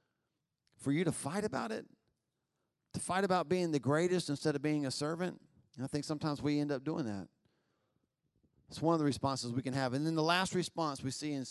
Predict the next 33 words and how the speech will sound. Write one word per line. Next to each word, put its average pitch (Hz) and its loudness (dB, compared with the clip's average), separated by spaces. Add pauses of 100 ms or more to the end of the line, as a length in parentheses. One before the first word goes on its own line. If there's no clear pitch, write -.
(120)
in 127 -4
Peter, 135 -2
Peter, 113 -4
verse 151 -2
thirty-one. 135 2 (1600)
"Simon, 185 0
Simon, 156 -2
Satan 156 0
has 139 -2
asked 139 -4
to 120 -8
sift - 0
each 202 -4
of 135 -2
you 127 2
like 135 -4
wheat. 147 2 (2000)
But 139 2
I've 175 0
prayed 156 2 (300)
for 127 -6
you, 123 -2
Simon, 135 -6 (160)
that 107 -8
your 127 -2
faith 143 0
would 113 -4
not 120 -6
fail. 110 -2 (140)
So - -6
when 131 0
you've 135 0
repented 156 -2